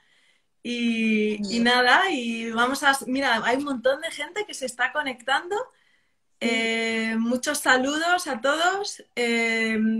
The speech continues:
Speaker 1: creo que se están conectando de todas partes, o sea que es un,
Speaker 2: Ah, qué bien.
Speaker 1: un lujazo, ¿eh?
Speaker 2: <laughs> Qué bien.
Speaker 1: Em, y nada, que, em,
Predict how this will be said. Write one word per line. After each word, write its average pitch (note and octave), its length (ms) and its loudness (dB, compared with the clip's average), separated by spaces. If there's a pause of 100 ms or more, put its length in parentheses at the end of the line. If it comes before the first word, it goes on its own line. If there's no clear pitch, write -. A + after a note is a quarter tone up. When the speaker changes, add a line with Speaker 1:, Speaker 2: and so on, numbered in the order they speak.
(100)
Speaker 1:
creo A#3 180 -2
que B3 240 2
se A#3+ 160 -6
están A#3+ 300 -2
conectando C4 500 -2
de A3+ 140 2
todas - 320 -4
partes, G#3+ 520 -4
o G#3 60 -6
sea G#3 220 -2
que A3 140 -6
es - 160 -6
un, B3 420 -4
Speaker 2:
Ah, F4 200 -14
qué D4+ 140 -4
bien. C#4+ 280 2
Speaker 1:
un C#4 120 2
lujazo, C4+ 680 2
¿eh? C#4+ 220 2 (280)
Speaker 2:
<laughs> - 300 -20
Qué A3 380 0
bien. G#3+ 300 4
Speaker 1:
Em, G#3+ 260 -2 (400)
y A3+ 140 -4
nada, A#3+ 420 4
que, A3 220 0
em, G#3 480 2